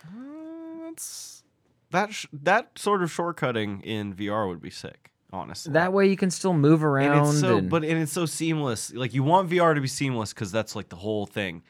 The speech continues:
Speaker 1: is, like, you're in there.
Speaker 2: And then you could have, like, a little scrolling, uh, like, like on a mouse, like the scroller, but just for zooming in and out, maybe.
Speaker 1: Someone needs to make the,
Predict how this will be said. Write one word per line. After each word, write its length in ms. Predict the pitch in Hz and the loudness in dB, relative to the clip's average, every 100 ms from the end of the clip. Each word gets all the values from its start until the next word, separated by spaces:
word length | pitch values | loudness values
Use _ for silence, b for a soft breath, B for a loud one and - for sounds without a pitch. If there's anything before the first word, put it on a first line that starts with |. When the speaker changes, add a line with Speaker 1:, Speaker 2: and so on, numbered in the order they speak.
| _ | _
Speaker 1:
is, 180 | 107 95 | -6 -6
like, 180 | 92 92 | -6 -4
you're 100 | 101 | -4
in 120 | 113 | -2
there. 240 | 92 80 - | -4 -8 -4
Speaker 2:
And 140 | 117 | 0
then 100 | 139 | 2
you 80 | 151 | 2
could 100 | 143 | 2
have, 180 | 131 127 | 4 4
like, 160 | 127 | 4
a 40 | 123 | 2
little 200 | 123 117 | 2 0
scrolling, 720 | - - 123 123 123 120 113 - | -2 0 4 6 6 2 0 -2
uh, 220 | 98 95 87 - _ | -2 -2 -4 -14 _
like, 180 | 113 95 - _ _ _ _ | -4 -4 -8 _ _ _ _
like 200 | 113 104 | -4 0
on 100 | 113 | 2
a 60 | 98 | 2
mouse, 420 | 104 110 95 - | 2 2 0 -4
like 120 | 92 | -8
the 60 | 95 | -8
scroller, 540 | - 120 120 110 101 | 0 4 6 4 2
but 140 | 98 | -2
just 200 | 95 120 | -4 -4
for 140 | - 117 | -2 -4
zooming 400 | 92 107 107 98 | -2 -2 0 0
in 140 | 98 | 0
and 120 | 90 | -2
out, 240 | 78 90 - | -2 -4 -2
maybe. 140 | 127 | 0
Speaker 1:
Someone 240 | 139 156 226 | 4 6 4
needs 220 | 220 190 | 2 -2
to 80 | 190 | -2
make 240 | 190 180 | -2 0
the, 160 | 180 | -2